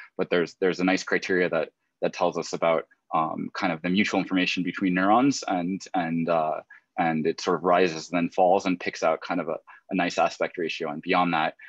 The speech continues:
um, things start to, um, behave poorly, um, both, uh, in theory and in terms of we'll need,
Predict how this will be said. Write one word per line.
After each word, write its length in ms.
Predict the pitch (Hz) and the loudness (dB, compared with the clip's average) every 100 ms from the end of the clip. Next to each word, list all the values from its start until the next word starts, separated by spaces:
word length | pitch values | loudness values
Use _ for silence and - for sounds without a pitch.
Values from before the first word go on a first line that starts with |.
| - | -6
um, 280 | 87 80 78 - | 0 0 -2 -6
things 200 | 85 71 | -6 -4
start 240 | - 82 | -4 -4
to, 300 | - 80 76 - - _ _ | -2 -4 -4 -8 -16 _ _
um, 420 | 82 76 71 69 71 _ _ _ _ | -6 -6 -8 -12 -18 _ _ _ _
behave 280 | 90 80 82 - | -6 -2 -4 -2
poorly, 400 | 80 76 65 69 _ _ - | -2 -2 -4 -8 _ _ -2
um, 340 | 76 73 - - | 0 -2 -6 0
both, 200 | 82 - _ _ _ | 0 0 _ _ _
uh, 320 | 82 73 76 - - - | -2 0 -2 -6 -8 -4
in 140 | 87 | 0
theory 380 | 113 107 113 110 - _ _ - | 2 4 4 0 -8 _ _ 0
and 400 | 90 80 76 82 - _ | 0 0 -4 -8 -14 _
in 120 | 92 85 | -6 -4
terms 260 | - 90 | -2 -4
of 100 | 85 | -4
we'll 160 | 82 82 | -4 -2
need, 240 | 87 82 | -2 -4